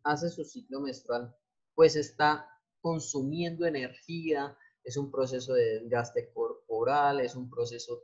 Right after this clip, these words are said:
difícil, complicado, donde el cuerpo de las mujeres se degenera más rápidamente que el de los hombres.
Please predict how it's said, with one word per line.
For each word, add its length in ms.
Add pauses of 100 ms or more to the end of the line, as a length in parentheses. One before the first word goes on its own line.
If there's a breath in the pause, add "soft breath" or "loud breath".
difícil, 760 (220)
complicado, 840 (1160)
donde 380
el 80
cuerpo 280
de 40
las 140
mujeres 420
se 160
degenera 540
más 240
rápidamente 720
que 80
el 80
de 100
los 220
hombres. 420